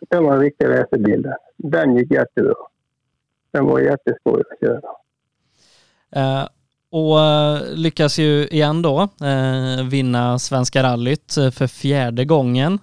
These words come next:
Speaker 2: eh, nittonhundranittionio där. Eh, men sen så har vi ju då South Swedish Rally också som du var inne på. Eh, en tävling som, som du totalvinner, det är en E M-tävling och, och alla fyrhjulsdrivna bilar och grejer är med. Berätta liksom lite om,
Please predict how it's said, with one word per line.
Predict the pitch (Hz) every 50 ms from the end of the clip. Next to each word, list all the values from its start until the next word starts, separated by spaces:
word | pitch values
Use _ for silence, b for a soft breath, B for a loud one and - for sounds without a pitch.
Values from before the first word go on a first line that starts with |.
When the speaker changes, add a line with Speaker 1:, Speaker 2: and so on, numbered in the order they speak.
| _
Speaker 2:
eh, | - 139 139 135 131 131 131 131 127 127 127 131
nittonhundranittionio | 135 135 - - 143 131 131 131 123 120 120 120 123 123 - - 131 139 139 135 120 120 131 127
där. | 123 120 135 151 - B B B B B B B B
Eh, | 147 139 139 139 -
men | 160 160 160
sen | - 175 160
så | - 190 190 185
har | 190 175 143 131
vi | 135 147
ju | 147
då | 139 127 120 117 - - -
South | - - 151 135 127 127 -
Swedish | - 143 131 117 120 117 - 131
Rally | 135 131 117 120 123 143
också | 127 - - 135 120
som | 127 123
du | 123 120
var | 120 131
inne | 127 120 117 113
på. | - - 135 139 131 131 b b b b b b b b
Eh, | - 139 135 135 135 135 135 135 - - _ _ _ _
en | 156 151 151
tävling | - 185 175 160 143 139 139 139 135 135 -
som, | - 139 131 131 127 127 - - _ _
som | - - 147 139 135
du | 135 131
totalvinner, | - _ - 143 131 - - 180 175 151 127 120 120 113 123 117 113 127 156 170
det | 160
är | 151
en | 143 - - 175
E | 185 165 139 131
M-tävling | 120 120 117 - 147 123 117 113 113 135 160 175 175
och, | 160 151 151 147
och | 147 147
alla | 147 143 127 127
fyrhjulsdrivna | - - 202 175 135 123 - - 143 135 127 135 135 139
bilar | 151 143 131 123 123 123
och | 127 127
grejer | 135 135 131 123 120 117
är | 120
med. | 120 127 151 175 185 156 143 135 135 - - _ _ - - - - 147 160 160 151 165 160
Berätta | 165 170 170 147 - _ 151
liksom | 151 165 - - 214
lite | 208 185 - - 151
om, | 135 127 120 120 123